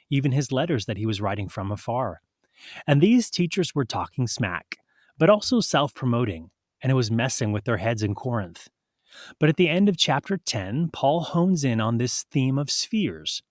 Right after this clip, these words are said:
saying, "We, however, will not boast beyond measure, but within the limits of the sphere which God appointed us,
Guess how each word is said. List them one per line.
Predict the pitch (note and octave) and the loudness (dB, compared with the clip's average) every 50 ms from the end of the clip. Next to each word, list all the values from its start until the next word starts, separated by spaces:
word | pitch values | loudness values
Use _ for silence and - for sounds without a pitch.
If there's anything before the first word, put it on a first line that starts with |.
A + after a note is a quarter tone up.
| _ _ | _ _
saying, | - - - G2+ F2+ F#2 G#2 C3 D3+ - _ _ _ _ _ - - - - - - - | -6 -4 -4 -4 -4 -4 -4 -6 -6 -8 _ _ _ _ _ -20 -20 -20 -20 -18 -8 -2
"We, | D#3 D3 G3+ A#3 B3 G#3+ | 2 4 4 6 6 4
however, | D#3 C#3+ B2+ B2+ B2 A2+ G#2 C#3+ C#3+ C#3 | 4 2 2 4 2 4 2 2 2 2
will | B2+ C3 C#3 | 2 2 2
not | C3 B2+ B2+ D3 F3 E3+ D3 G#2+ | 2 2 2 0 0 -4 -6 -4
boast | C#3 B2 A2+ A2 - - - | -2 -2 -2 -2 -4 -6 -6
beyond | - C3 A2+ G#2 G#2+ A2 A2 | -4 -2 -2 0 0 0 0
measure, | G#2+ G#2+ G#2 - - F#2+ - - _ _ _ _ _ _ _ _ - | 0 0 -2 -2 -4 -8 -10 -12 _ _ _ _ _ _ _ _ -2
but | - B2+ | 0 2
within | A2+ A2+ G#2+ - C3 B2 | 2 2 0 0 0 2
the | B2 A#2+ | 2 2
limits | A#2 A#2 C3 D#3 E3 B2+ G#2 G#2+ - - | 2 0 2 2 2 0 0 -2 -4 -6
of | C#3+ B2+ | -6 -4
the | A#2+ C#3 | -2 -2
sphere | - - - - G3 F#3+ D#3+ A#2 A2 A2+ A#2 | -2 -2 -2 -2 -2 -2 0 -2 -2 -4 -4
which | A#2 C3 C3 - - | -4 -4 -4 -4 -4
God | - C3 G#2 G#2 A2 | -4 -2 -2 -2 -2
appointed | A#2+ A2 - - C3+ A#2 G#2+ F2+ - | -4 -4 -4 -2 -2 -2 -2 -4 -6
us, | D#2 D2+ - - - - | -8 -8 -8 -8 -8 -8